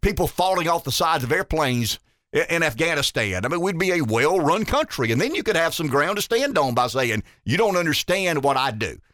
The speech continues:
Well, when you say you don't understand the complexities of the world like I do, and then we look and see the complexities and how, you know, how goofed up America has become, it, it's pretty obvious there, there's a, a misalignment there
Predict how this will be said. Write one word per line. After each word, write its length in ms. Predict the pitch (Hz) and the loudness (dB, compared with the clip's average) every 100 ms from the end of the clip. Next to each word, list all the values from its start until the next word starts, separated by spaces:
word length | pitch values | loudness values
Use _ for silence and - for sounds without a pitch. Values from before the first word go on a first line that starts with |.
| _ | _
Well, 100 | 147 | -2
when 120 | 156 185 | 0 0
you 80 | |
say 200 | 180 254 | 0 0
you 200 | 247 185 | 0 0
don't 240 | 226 202 175 | 2 2 2
understand 360 | 156 139 156 | 0 0 -2
the 60 | 131 | -2
complexities 680 | 117 - 175 - 135 143 113 | -6 -2 -2 -2 -2 -2 -2
of 40 | |
the 80 | 113 | 0
world 200 | 147 139 | 2 2
like 200 | 127 - | 0 -2
I 180 | 139 240 | -2 -2
do, 320 | 135 104 101 - _ - | -2 -2 -2 -6 _ -2
and 120 | 139 | 0
then 100 | 180 | 2
we 140 | 170 | 0
look 280 | 139 202 214 | 2 2 2
and 120 | 151 | -2
see 160 | - 269 | 0 -2
the 80 | - | -2
complexities 840 | 170 - 165 - 139 123 117 - - _ - | -4 0 -2 -2 -2 0 -2 -4 -12 _ -4
and 200 | 143 139 | -2 0
how, 360 | 180 190 143 | 0 0 0
you 100 | 196 | -2
know, 300 | 160 120 147 - | 0 0 0 -4
how 200 | 143 185 | -2 -2
goofed 420 | 120 90 226 - | -2 -2 -2 0
up 180 | 208 202 | 0 0
America 420 | 147 147 175 156 | 0 2 0 0
has 200 | 151 147 | 0 0
become, 640 | 113 123 113 226 302 156 170 - _ _ _ _ _ _ _ - | 0 -2 0 0 2 0 -2 -6 _ _ _ _ _ _ _ -6
it, 160 | 151 | -4
it's 160 | 190 156 | -2 -2
pretty 300 | - 277 233 | 0 2 2
obvious 420 | 220 175 117 - | 2 0 -2 -2
there, 160 | 147 123 | -2 0
there's 220 | 147 139 | 0 2
a, 300 | 147 127 110 - _ | 2 0 -2 -10 _
a 80 | 123 | -2
misalignment 1000 | 131 214 - 180 143 160 170 143 123 104 | 2 2 2 0 2 2 0 -2 -2 -2
there 380 | 113 98 104 | 0 2 0